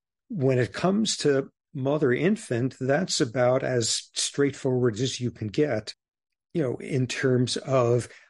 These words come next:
biological certainty. This is the child I gave birth to. But the fact that we can have people who have adopted a child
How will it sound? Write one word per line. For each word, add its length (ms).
biological 880
certainty. 800
This 220
is 140
the 80
child 460
I 100
gave 320
birth 320
to. 160
But 420
the 140
fact 640
that 460
we 260
can 160
have 300
people 460
who 680
have 300
adopted 580
a 60
child 640